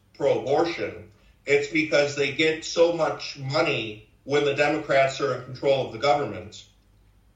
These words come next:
that they don't want to lose that, sad to say.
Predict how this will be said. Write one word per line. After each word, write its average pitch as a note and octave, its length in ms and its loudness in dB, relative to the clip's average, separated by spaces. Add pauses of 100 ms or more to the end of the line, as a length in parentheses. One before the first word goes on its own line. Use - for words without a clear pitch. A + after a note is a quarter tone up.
that C#3 340 2
they D3+ 140 2
don't C#3+ 160 0
want C3+ 120 0
to A#2+ 200 -4
lose C#3 260 -6
that, - 420 -6 (760)
sad C3+ 400 2
to A#2 80 -10
say. - 400 -2